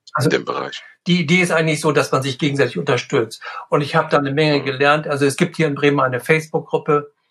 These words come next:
Speaker 1: äh, die man, also die offen ist, die kann man sich anschauen.
Speaker 2: Mhm.
Speaker 1: Es gibt aber auch eine internationale Facebook-Gruppe, also das heißt Urban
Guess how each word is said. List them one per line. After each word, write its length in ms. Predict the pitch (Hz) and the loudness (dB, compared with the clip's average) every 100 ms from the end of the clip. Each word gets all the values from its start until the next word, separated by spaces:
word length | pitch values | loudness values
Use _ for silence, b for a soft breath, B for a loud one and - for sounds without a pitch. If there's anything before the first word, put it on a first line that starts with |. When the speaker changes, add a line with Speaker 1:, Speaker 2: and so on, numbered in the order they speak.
| b b b - - _ | b b b -20 -20 _
Speaker 1:
äh, 340 | 139 131 127 175 - _ _ - - _ - _ - 170 | 0 2 2 -2 -12 _ _ -20 -20 _ -20 _ -6 0
die 100 | 139 | 2
man, 260 | 131 131 | 2 2
also 460 | 131 127 120 117 123 | -2 0 2 2 0
die 260 | 135 139 | -4 -2
offen 360 | 123 135 - 147 | 2 0 0 -2
ist, 500 | 170 156 - - - _ _ | 0 0 -2 -14 -20 _ _
die 40 | - | -8
kann 140 | 143 | 0
man 140 | 131 127 | 0 0
sich 160 | 131 - 143 | -4 -4 -4
anschauen. 460 | 151 160 143 147 | -2 0 2 2
Speaker 2:
Mhm. 40 | 151 | -2
Speaker 1:
Es 120 | 139 | -4
gibt 200 | 170 170 | -2 0
aber 180 | 139 135 | 2 2
auch 80 | 127 | 2
eine 160 | 143 | -2
internationale 760 | 156 139 131 120 - 139 156 156 | -2 0 2 0 0 0 0 0
Facebook-Gruppe, 800 | 165 160 - 165 156 151 147 143 | 0 -2 0 -2 0 0 2 2
also 180 | 131 127 | 0 0
das 220 | 123 - | -4 -2
heißt 240 | 131 - - | -2 -4 0
Urban 600 | 151 143 135 127 127 127 | 4 4 2 -2 -4 -10